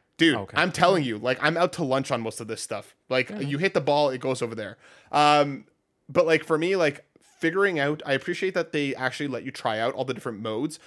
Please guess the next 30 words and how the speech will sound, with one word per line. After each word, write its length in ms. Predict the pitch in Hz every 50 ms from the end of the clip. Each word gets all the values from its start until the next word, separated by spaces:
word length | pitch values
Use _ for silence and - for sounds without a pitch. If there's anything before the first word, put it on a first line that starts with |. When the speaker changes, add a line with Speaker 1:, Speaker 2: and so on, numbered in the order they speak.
| - -
Speaker 1:
So, 140 | - - 175
like, 140 | 160 156
when 180 | 156 151 160 160
you're 160 | 165 196 202
batting 580 | 190 143 - 131 127 135 143 135 117 104 110 107
and 160 | 117 127 127
when 80 | 131 135
you're 100 | 135 127 - -
pitching, 240 | 143 - 131 120 117
like, 180 | 117 120 -
what 380 | 117 117 117 131 143 160 - _ _ _
modes 400 | - 120 123 127 127 135 135 131
are 60 | 135 120
you 100 | 120 117
using 240 | 117 117 110 113 107
to 80 | -
do 120 | 107 113 117
so? 180 | - - 104 101
'Cause, 160 | - 127 120
like, 100 | 135 127
for 100 | - 139
me, 120 | 135 147 147
for 100 | 143 156
my 140 | 147 147 147
batting, 400 | 147 131 120 127 139 170 180 143
I 100 | 139 143
just 140 | 143 143
hit, 180 | - 143 143 -
like, 140 | 127 120 -
the, 200 | 123 117 113